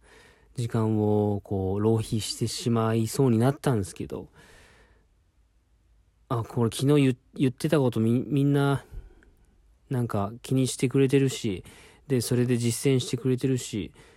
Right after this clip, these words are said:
うん、当の本人ができてないとあれだな、みたいな、そんな気持ちになりましたね。はい。僕今日飲んだコーヒー何だったんだろうな。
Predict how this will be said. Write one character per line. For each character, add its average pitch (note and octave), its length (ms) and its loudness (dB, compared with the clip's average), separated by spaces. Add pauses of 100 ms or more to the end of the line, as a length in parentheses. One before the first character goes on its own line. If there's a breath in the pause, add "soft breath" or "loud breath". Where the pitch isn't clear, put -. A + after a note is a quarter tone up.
(360 soft breath)
う C3 80 -4
ん、 B2 60 -6
当 D3 200 0
の C3 80 0
本 C3+ 260 0
人 B2 140 0
が G#2 400 -2
で C3+ 300 -6
き - 80 -12
て - 200 -4
な A#2+ 140 0
い A#2+ 80 0
と G2 320 -4
あ A2+ 60 -2
れ B2 80 0
だ C#3 100 2
な、 D#3 220 2
み A2+ 80 -2
た G2 100 -4
い F#2 60 -6
な、 G2 180 -12 (100)
そ - 160 -10
ん C3+ 80 -2
な C#3 180 -2
気 - 120 -8
持 C3 80 0
ち - 140 -10
に C3 100 -2
な A#2+ 120 -2
り A#2+ 100 -2
ま C3 100 -4
し - 160 -16
た - 80 -14
ね。 A2+ 260 -12 (160)
は C#3 80 -12
い。 - 140 -16 (1160 loud breath)
僕 D3 260 0
今 F#3+ 280 4
日 C#3+ 80 4
飲 F3+ 60 6
ん G3+ 60 4
だ C#3+ 100 2
コ B2+ 140 0
ー A#2+ 60 4
ヒ A#2 100 0
ー G#2+ 60 0
何 F#3+ 220 2
だ C#3 100 0
っ - 20 -8
た G2+ 160 -4
ん F#2+ 80 -2
だ G2 60 -6
ろ G2 80 -8
う - 20 -8
な。 G2+ 260 -6